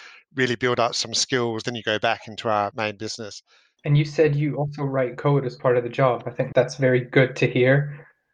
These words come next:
Speaker 2: right? 'Cause data science, I think, is one of those fields where progression,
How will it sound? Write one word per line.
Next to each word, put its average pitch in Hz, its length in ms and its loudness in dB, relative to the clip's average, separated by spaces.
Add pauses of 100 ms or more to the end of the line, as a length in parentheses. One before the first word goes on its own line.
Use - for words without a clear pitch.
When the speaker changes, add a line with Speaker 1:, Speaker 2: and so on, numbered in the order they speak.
(100)
Speaker 2:
right? 123 240 6
'Cause - 280 -4 (220)
data 131 220 6
science, 123 580 4 (300)
I - 20 -20
think, 131 140 -4
is - 40 -8
one 127 120 2
of 123 60 4
those 117 200 2
fields 123 320 0
where 117 440 2
progression, 139 640 4